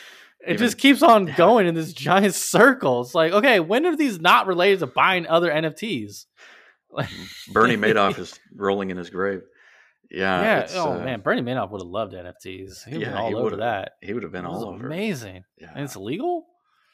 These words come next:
Speaker 2: Yeah.
Speaker 1: <laughs>
Speaker 2: Yeah.
Speaker 1: It's just, it was frustrating to see that just happen over and over and over. And I ask these questions a lot, but a lot of these people in these N F T alpha groups, they are, <sighs> what,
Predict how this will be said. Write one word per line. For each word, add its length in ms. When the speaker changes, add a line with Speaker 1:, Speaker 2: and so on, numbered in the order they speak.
Speaker 2:
Yeah. 320
Speaker 1:
<laughs> 120
Speaker 2:
Yeah. 240
Speaker 1:
It's 180
just, 300
it 120
was 180
frustrating 680
to 60
see 280
that 500
just 220
happen 480
over 280
and 120
over 180
and 80
over. 180
And 100
I 100
ask 320
these 160
questions 320
a 80
lot, 320
but 240
a 80
lot 160
of 40
these 140
people 360
in 180
these 160
N 120
F 100
T 200
alpha 300
groups, 400
they 380
are, 680
<sighs> 380
what, 220